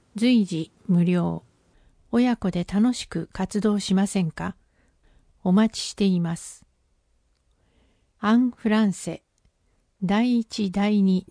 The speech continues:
第三木曜、午前十時から十一時三十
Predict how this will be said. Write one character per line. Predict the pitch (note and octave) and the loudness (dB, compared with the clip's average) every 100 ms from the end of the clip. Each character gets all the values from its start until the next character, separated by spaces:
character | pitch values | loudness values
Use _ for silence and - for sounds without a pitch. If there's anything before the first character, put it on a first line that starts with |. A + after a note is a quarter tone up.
| - | -4
第 | F#3+ A3 | -2 0
三 | - A3+ G#3 | 0 2 2
木 | F#3+ - G#3 | 2 0 0
曜、 | G3 E3 - _ _ _ _ _ _ | 0 -2 -8 _ _ _ _ _ _
午 | A3 B3+ | -2 0
前 | C4 A#3 | 2 2
十 | F3+ A#3 A#3 | 2 0 -2
時 | F#3+ | -2
か | - D#3 | -6 -6
ら | D3+ D3+ _ - | -8 -10 _ -10
十 | - A#3 B3+ | 0 0 0
一 | B3 A#3+ | -2 -4
時 | F#3 | -4
三 | - G3 G#3+ | -2 0 0
十 | A3 | -2